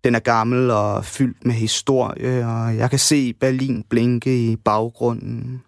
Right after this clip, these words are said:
Metropolen og fremskridtet, og på tågede dage, da jeg boede i Berlin, kunne jeg knap se toppen af tårnet. Nu står jeg her og stiger flere hundrede kilometer væk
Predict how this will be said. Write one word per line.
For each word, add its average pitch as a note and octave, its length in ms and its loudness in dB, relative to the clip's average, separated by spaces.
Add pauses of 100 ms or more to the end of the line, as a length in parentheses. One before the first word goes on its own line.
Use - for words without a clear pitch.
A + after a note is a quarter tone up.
(760)
Metropolen B2 1080 2
og G#2 160 0
fremskridtet, B2 1080 -2
og A#2 120 0 (280)
på C#3+ 80 2
tågede C3+ 540 4
dage, A#2 500 2
da A2+ 120 2
jeg A2 120 0
boede B2 440 2
i A2+ 40 -4
Berlin, A#2+ 540 2
kunne B2 240 2
jeg B2 100 -2
knap D3+ 360 -2
se A#2+ 400 -2
toppen B2+ 500 -2
af G#2+ 120 -4
tårnet. B2 580 -2 (840)
Nu C3+ 120 4
står A#2+ 360 2
jeg A#2 120 0
her B2 240 2
og - 140 -2
stiger B2+ 400 2
flere B2 600 2
hundrede C3 420 2
kilometer A#2 600 0
væk A#2 200 0